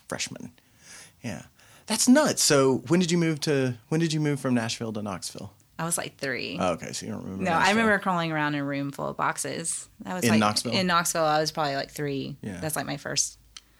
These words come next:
Speaker 2: memory.
Speaker 1: Dad's job, bring you here?
Speaker 2: Mm-hmm, mm-hmm.
Speaker 1: Yeah. He's, he's a doctor, right?
Speaker 2: Yeah.
Speaker 1: Yeah. I remember
Speaker 2: Plastic
Speaker 1: hearing his name.
Speaker 2: surgeon.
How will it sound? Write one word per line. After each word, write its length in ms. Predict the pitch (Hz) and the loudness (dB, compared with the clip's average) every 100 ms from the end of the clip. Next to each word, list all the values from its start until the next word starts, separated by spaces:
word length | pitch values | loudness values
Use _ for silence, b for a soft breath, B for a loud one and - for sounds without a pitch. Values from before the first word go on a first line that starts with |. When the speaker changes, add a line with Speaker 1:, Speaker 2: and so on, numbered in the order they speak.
| B B B B | B B B B
Speaker 2:
memory. 460 | 170 165 151 143 143 | -4 -2 0 -2 0
Speaker 1:
Dad's 280 | 120 113 110 | 2 2 2
job, 360 | 117 110 120 120 _ _ 123 | -2 -2 -4 -8 _ _ -14
bring 320 | - 170 127 | -2 2 4
you 100 | - | 4
here? 180 | 185 196 202 202 | 4 2 2 0
Speaker 2:
Mm-hmm, 160 | 180 185 | -2 0
mm-hmm. 280 | 190 208 214 _ - | 2 0 -2 _ -6
Speaker 1:
Yeah. 220 | - 107 B B B - | -6 -6 B B B -2
He's, 260 | 190 180 | 0 0
he's 280 | - 156 170 | -2 0 2
a 40 | |
doctor, 300 | 156 170 - | 2 0 0
right? 260 | 80 107 139 - | -2 0 -2 -8
Speaker 2:
Yeah. 260 | 180 196 170 - | -4 -2 -2 -4
Speaker 1:
Yeah. 180 | 110 71 - B B B | -6 -6 -14 B B B
I 60 | 151 | 6
remember 240 | 160 165 | 6 4
Speaker 2:
Plastic 40 | 156 | 4
Speaker 1:
hearing 160 | 175 | 4
his 120 | 135 117 | 4 4
name. 340 | - 143 | 4 2
Speaker 2:
surgeon. 40 | 147 | -2